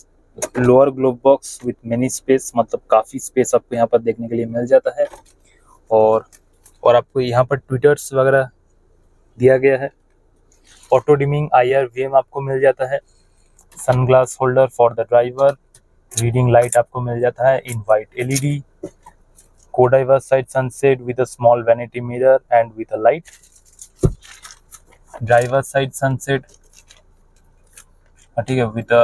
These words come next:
a small vanity mirror, और आपको यहाँ पर भी light दिया गया है। So ये है guys एकदम पूरा dashboard का लुक of Toyota Fortuner four by four। अभी मैं आपको इसका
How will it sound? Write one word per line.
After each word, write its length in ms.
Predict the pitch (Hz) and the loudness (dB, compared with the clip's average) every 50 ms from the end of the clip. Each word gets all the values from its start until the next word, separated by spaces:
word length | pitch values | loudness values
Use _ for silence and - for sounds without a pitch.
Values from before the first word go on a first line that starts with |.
| 117 117 - | 4 4 2
a 100 | - - | 0 -2
small 320 | - - 120 117 117 113 | 0 2 2 2 2 2
vanity 320 | 117 117 120 120 120 123 | 2 0 0 0 -2 -8
mirror, 240 | 123 123 127 135 139 | -6 -2 0 0 0
और 200 | - 113 110 110 | 2 2 2 2
आपको 220 | 107 107 _ - 113 | 2 0 _ -8 -14
यहाँ 180 | 110 107 110 - | -10 -10 -10 -10
पर 80 | 117 117 | -10 -14
भी 120 | 113 131 - - - - - - | -14 -16 -20 -20 -20 -18 -4 0
light 200 | 101 107 120 123 | 0 0 0 -2
दिया 260 | 120 113 107 110 104 | -10 -8 -4 -4 -4
गया 200 | 101 101 98 95 | -4 -4 -6 -6
है। 160 | 92 - - - - - - - - - - - - _ _ _ _ _ _ _ _ _ - | -6 -8 -14 -20 -20 -20 -20 -18 -18 -18 -18 -20 -20 _ _ _ _ _ _ _ _ _ -8
So 240 | - - 120 117 110 _ - | -4 0 0 0 -2 _ 0
ये 140 | 131 143 160 | 4 4 6
है 80 | 175 160 | 6 4
guys 280 | 156 160 165 - - | 2 0 -2 -2 -4
एकदम 360 | 127 123 123 120 139 143 143 | -4 -4 -2 0 0 0 0
पूरा 200 | 131 - - 139 131 | -2 -2 -2 0 2
dashboard 480 | 120 117 110 - - - - 139 131 | 2 0 0 0 -4 -8 -8 -8 -6
का 100 | - - | -6 -8
लुक 240 | 127 123 123 - 120 | -8 -8 -4 0 0
of 240 | 117 117 - - - - _ _ _ _ _ _ _ _ _ _ _ _ _ _ _ - - | 0 0 0 -4 -16 -20 _ _ _ _ _ _ _ _ _ _ _ _ _ _ _ 0 2
Toyota 320 | 127 127 127 123 131 127 | 4 4 4 2 0 0
Fortuner 540 | - - 131 127 123 - - 135 135 135 131 123 | 0 0 0 0 0 -2 -6 -6 -2 -2 -2 -2
four 200 | - - 139 139 147 | -2 0 2 2 4
by 140 | 147 165 160 147 | 2 2 0 0
four। 160 | - 151 156 _ _ - | -2 -4 -4 _ _ -4
अभी 200 | 135 131 175 175 | -2 0 0 2
मैं 120 | 165 151 | 2 4
आपको 320 | 135 123 _ _ - 147 139 | 2 2 _ _ -6 -4 -4
इसका 380 | 123 - - - 151 147 151 | -4 -4 0 2 4 4 4